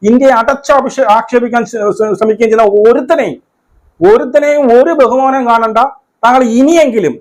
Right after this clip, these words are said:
ഈ പറഞ്ഞ കാ-, താങ്കൾ ഇത് കാണുന്നുണ്ടെങ്കിൽ, ഇത്രയും വയസ്സായില്ലേ കളവ, ഇത്രയും വയസ്സായത്, ഇത്രയും മാധ്യമ പ്രവർത്തനം ഉണ്ടാക്കി എന്ന് പറഞ്ഞല്ലോ,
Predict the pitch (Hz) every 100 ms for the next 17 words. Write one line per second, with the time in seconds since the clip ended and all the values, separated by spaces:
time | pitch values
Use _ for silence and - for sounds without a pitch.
0 | _ 208 240 233 247 226 254 262 240 294
1 | 311 294 254 240 269 277 247 233 202 143
2 | - _ _ _ _ _ 180 220 - 311
3 | 302 302 208 220 254 247 226 196 185 160
4 | 147 131 151 - 269 311 240 208 233 233
5 | 226 208 233 190 262 277 240 214 226 240
6 | 262 262 226 233 226 214 208 220 226 220
7 | 202 190 175 143